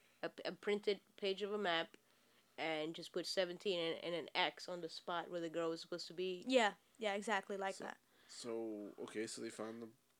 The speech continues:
Speaker 3: the
Speaker 2: Uh, they found the
Speaker 3: remains.
Speaker 2: body, so they knew they were dealing with the, the,
Speaker 3: The real
Speaker 2: the
Speaker 3: thing.
Speaker 2: real thing, which he was stupid, 'cause if he would've just kept doing the same thing,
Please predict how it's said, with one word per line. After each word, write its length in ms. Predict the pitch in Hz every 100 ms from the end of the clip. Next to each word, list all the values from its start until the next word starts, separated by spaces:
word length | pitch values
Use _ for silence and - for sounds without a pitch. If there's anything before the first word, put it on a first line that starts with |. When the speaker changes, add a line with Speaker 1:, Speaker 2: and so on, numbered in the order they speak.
| -
Speaker 3:
the 120 | 233
Speaker 2:
Uh, 240 | 254 240 226
they 140 | - 262
found 200 | 381 415
the 40 |
Speaker 3:
remains. 40 | 302
Speaker 2:
body, 260 | 277 277
so 100 | 277
they 140 | 247 240
knew 160 | 254
they 100 | 262
were 80 | 240
dealing 240 | 233 226 220
with 120 | 214
the, 120 | 202 - _ 208
the, 360 | - 214 202 190
Speaker 3:
The 60 | -
real 180 | 220 220
Speaker 2:
the 100 | 240
Speaker 3:
thing. 60 | 233
Speaker 2:
real 180 | 220
thing, 420 | 208 262 226 202 202
which 440 | 220 214 - - _ _ -
he 140 | 285
was 120 | 302
stupid, 380 | - 415 247 208
'cause 140 | 254 240
if 100 | 285
he 100 | 427
would've 240 | 427 349
just 220 | 277 -
kept 260 | - 320 294
doing 200 | 330 311
the 60 |
same 280 | 311 302 285
thing, 480 | 247 214 190 190 185